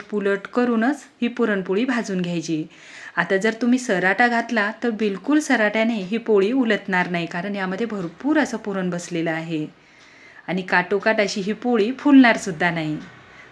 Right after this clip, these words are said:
तर या ठिकाणी पाहू शकता मस्त अशी ही पुरणपोळी झालेली आहे. तर मी अजून एक बनवून दाखवते. हे पहा, एवढंसं असं कणिक घेतलं, त्याच्यापेक्षाही कमी करायचं, जसा पेढा राहते की नाही बस तेवढंच हे पुरण घे-, हे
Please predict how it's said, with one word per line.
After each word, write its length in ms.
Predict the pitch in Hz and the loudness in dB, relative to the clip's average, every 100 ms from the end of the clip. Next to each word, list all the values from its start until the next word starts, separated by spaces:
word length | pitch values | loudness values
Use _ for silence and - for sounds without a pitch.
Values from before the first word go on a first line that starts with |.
| - | -14
तर 100 | 170 | -6
या 120 | 165 | -6
ठिकाणी 340 | 165 170 170 170 | -6 -6 -6 -6
पाहू 220 | 180 175 | -4 -4
शकता 420 | - 185 - 240 | -6 -6 -2 -2
मस्त 460 | 214 185 - - 202 | -2 -6 -10 -2 0
अशी 220 | 190 196 | 0 -2
ही 120 | 196 | -4
पुरणपोळी 680 | 185 208 202 180 180 202 339 254 | -2 -2 -2 -4 -4 -4 -4 -4
झालेली 440 | 202 170 175 165 | -4 -2 -2 -2
आहे. 340 | 160 151 156 156 - - - - | -6 -6 -8 -8 -12 -20 -12 0
तर 40 | |
मी 120 | 247 | 4
अजून 300 | 262 208 190 | 6 4 0
एक 160 | 185 156 | -2 -2
बनवून 260 | 170 165 160 | -4 -4 -4
दाखवते. 380 | 156 165 156 | -6 -8 -8
हे 140 | 156 175 | -6 -8
पहा, 180 | 175 165 - | -8 -14 -10
एवढंसं 440 | 175 170 196 214 226 | -6 -4 -4 -2 -2
असं 180 | 214 226 | -2 -4
कणिक 300 | 214 214 202 | -2 -2 -2
घेतलं, 360 | 214 214 220 311 - _ _ - _ _ _ _ _ _ _ - | -4 -2 -6 -6 -12 _ _ -20 _ _ _ _ _ _ _ -12
त्याच्यापेक्षाही 580 | 165 208 214 214 240 | -4 -2 -2 -2 -2
कमी 280 | 302 247 208 | 2 2 0
करायचं, 400 | 180 170 196 185 | -2 -4 -4 -4
जसा 260 | 180 190 226 | -4 -4 -4
पेढा 360 | 214 196 214 | 0 2 2
राहते 220 | 220 226 220 | 2 0 -2
की 100 | 226 | -4
नाही 180 | 240 269 - _ _ - | -2 -2 -6 _ _ -4
बस 260 | 240 - | -4 -2
तेवढंच 340 | 208 208 269 285 | -2 0 0 -2
हे 60 | 226 | -4
पुरण 400 | 233 190 175 165 | -4 -4 -4 -4
घे-, 180 | 185 | -6
हे 160 | 170 190 | -4 -6